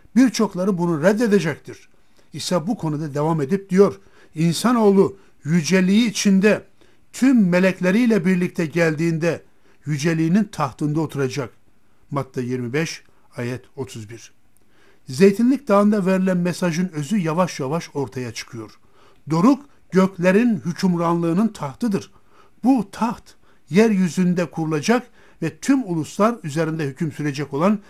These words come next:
İsa Mesih'tir. Zaten Matta'ya göre yazılan müjde yazısı bu noktada odaklanır. Hatta diyebiliriz ki tüm kutsal yazılar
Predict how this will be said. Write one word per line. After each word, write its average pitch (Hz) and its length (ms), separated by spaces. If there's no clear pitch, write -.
İsa 131 260
Mesih'tir. 120 580
Zaten 208 420
Matta'ya 160 440
göre 175 260
yazılan 160 420
müjde 147 300
yazısı 151 500
bu 226 140
noktada 143 400
odaklanır. 120 720
Hatta 160 320
diyebiliriz 156 500
ki 233 240
tüm 269 220
kutsal 220 580
yazılar 175 500